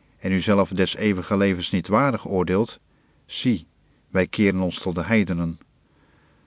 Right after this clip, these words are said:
Want alzo heeft ons de Heere geboden, zeggende: 'Ik heb u gesteld tot een licht der heidenen, opdat ge zoudt zijn tot zaligheid, tot aan het uiterste der aarde.'"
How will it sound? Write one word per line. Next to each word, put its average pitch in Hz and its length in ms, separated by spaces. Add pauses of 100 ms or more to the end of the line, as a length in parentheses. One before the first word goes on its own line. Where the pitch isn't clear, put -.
(400)
Want 85 240
alzo 117 360
heeft 104 220
ons 120 200
de 117 80
Heere 123 220
geboden, 104 560
zeggende: 113 540 (640)
'Ik 95 180
heb 95 160
u 90 100
gesteld 117 440
tot - 140
een 95 120
licht 113 200
der 113 160
heidenen, 87 520 (320)
opdat 95 300
ge 104 120
zoudt 85 260
zijn 113 280
tot 90 140
zaligheid, 104 800 (300)
tot - 180
aan 98 140
het 85 160
uiterste 110 480
der 113 180
aarde.'" 90 400